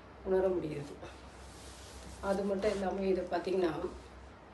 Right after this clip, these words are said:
இம்-, நம்ம பத்தி இதை படிச்சு நம்ம எல்லாருக்கும், மத்தவங்களுக்கும் இதை பத்தி வந்து சொல்லணும். சொல்றது மட்டும் இல்லாம, இதை படிங்க. ஏ எல் பி படிச்சீங்கன்னா ஒவ்வொரு குடும்பத்துக்கும் ரொம்ப இம்பார்ட்டன்டா தேவையான ஒரு விஷயம்.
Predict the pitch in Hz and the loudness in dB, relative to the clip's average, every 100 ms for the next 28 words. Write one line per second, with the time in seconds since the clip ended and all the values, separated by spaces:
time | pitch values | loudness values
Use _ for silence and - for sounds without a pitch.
0 | - - - - - - - - - 208 | -18 -16 -16 -14 -14 -16 -16 -16 -4 4
1 | 190 185 180 180 - - - - - - | 8 8 6 2 -4 -14 -18 -16 -16 -16
2 | - 190 185 175 175 175 196 190 170 165 | -6 4 8 8 8 4 6 6 6 4
3 | 170 196 170 160 160 165 185 175 175 170 | 4 4 4 6 6 4 2 0 4 4
4 | 165 175 170 170 185 165 160 160 170 156 | 4 4 4 4 4 2 0 2 4 4
5 | 156 190 214 - - - - - - 175 | 2 -2 -6 -10 -16 -18 -18 -8 4 8
6 | 165 170 220 - - 185 175 196 190 180 | 8 6 0 -4 -4 6 6 8 6 4
7 | 165 175 160 147 147 143 214 - - - | 6 4 4 2 0 -2 -2 -6 -12 -16
8 | - 160 147 165 170 180 165 160 156 156 | -6 -2 2 6 8 8 8 6 -2 -4
9 | 165 175 185 160 156 156 156 165 165 208 | 2 2 2 0 0 0 0 -2 -2 -2
10 | 202 - 165 165 190 175 170 170 170 - | -8 0 4 6 6 6 4 6 6 4
11 | 185 170 156 170 160 - 160 160 156 160 | 2 2 6 6 4 2 0 2 -2 0
12 | 156 156 156 156 165 175 147 - 139 | 2 4 4 2 -2 -2 -4 -4 -6